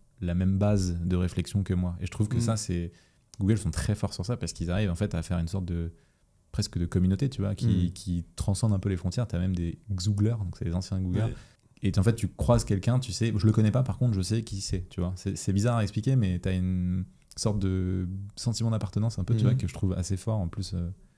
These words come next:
Speaker 1: au-delà du fait que, que, que, que vous êtes mes potes.
Speaker 2: Et puis, euh, c'est vrai qu'on est potes.
Speaker 1: <laughs>
Speaker 2: Euh,
Speaker 1: Accessoirement, on est potes aussi, c'est vrai.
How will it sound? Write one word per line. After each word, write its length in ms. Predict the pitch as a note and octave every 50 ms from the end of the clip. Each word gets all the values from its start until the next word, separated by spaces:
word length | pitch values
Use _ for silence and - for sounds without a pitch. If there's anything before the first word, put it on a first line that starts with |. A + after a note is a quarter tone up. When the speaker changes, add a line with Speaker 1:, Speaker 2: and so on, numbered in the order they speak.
| _ _ _ - - -
Speaker 1:
au-delà 200 | F#2+ F2 F2+ F2+
du 100 | E2+ E2
fait 140 | D#2+ - -
que, 280 | - E2+ E2 D#2+ E2 D#2+ - _ - - - - - - - _ _ _
que, 260 | - - E2+ D#2+ E2
que, 140 | E2 - E2+
que 460 | E2+ E2 D#2+ D#2 C#2+ C#2 C2 - - F2
vous 80 | E2+
êtes 120 | E2 - -
mes 80 | F2+
potes. 280 | - E2 D2+ - - - _ _ _ _ _ - B2 - - - C#3+ C3
Speaker 2:
Et 40 | B2+
puis, 340 | - - - C#3 - C3
euh, 60 | B2 C3
c'est 140 | - - C3+
vrai 120 | B2+ C3+
qu'on 160 | C3 C#3 B2
est 80 | A2 A2
potes. 340 | G#2+ - A2 A2 - - - -
Speaker 1:
<laughs> 60 | -
Speaker 2:
Euh, 440 | A#2 A2+ G#2+ G2+ G#2 G#2 G2+ G2+ -
Speaker 1:
Accessoirement, 580 | - - - - C#3+ - B2+ C3+ E3 G3 - D3+ C#3
on 20 | C3
est 100 | E3 D#3
potes 180 | B2+ A#2 -
aussi, 180 | A2+ G#2 G#2 A2 A2
c'est 200 | G#2+ G#2
vrai. 20 | G2+